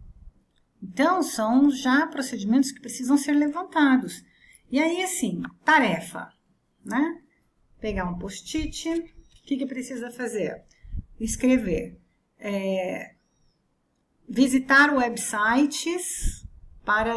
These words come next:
é, conseguir dados, shapefiles da região do celme, que é, né, o Complexo Estuarino Lagunar Mundaú Manguaba, onde a área de interesse de,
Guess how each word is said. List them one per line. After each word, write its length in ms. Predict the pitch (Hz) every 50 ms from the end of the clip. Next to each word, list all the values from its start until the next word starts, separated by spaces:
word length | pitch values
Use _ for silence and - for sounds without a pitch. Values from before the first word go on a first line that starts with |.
| 226 226
é, 640 | 226 226 202 196 196 190 190 190 - - - - _ _
conseguir 480 | - 214 208 - - 202 190 220 233 226
dados, 460 | - 185 190 202 214 214 214 220 -
shapefiles 1200 | - - 226 214 214 208 - - - 202 196 190 196 196 202 202 202 208 214 226 233 - - - _ _ _ - - - _ _ _ _ -
da 640 | 180 196 190 196 202 208 208 208 214 208 214 202 196
região 460 | 190 180 202 196 185 185 196 202 208 202
do 80 | 202 220
celme, 680 | - - - 214 185 175 165 160 156 156 139 170 - - -
que 100 | - 175
é, 160 | 180 202 226
né, 160 | 226 208 208
o 60 | 214
Complexo 480 | 208 - 175 175 190 190 185 - - -
Estuarino 420 | - - 202 185 180 180 180 180
Lagunar 440 | 175 170 156 160 175 175 180 180 185
Mundaú 360 | 180 185 175 170 160 160 165
Manguaba, 640 | 170 196 226 247 240 220 220 220 233 240 233 277 277 - - - - _ _ _ _
onde 320 | 226 220 214 220 233 226
a 100 | 269 269
área 200 | 254 220 208 208
de 80 | 196 202
interesse 540 | 214 - 220 185 175 170 175 - - 202 190
de, 160 | 175 170 175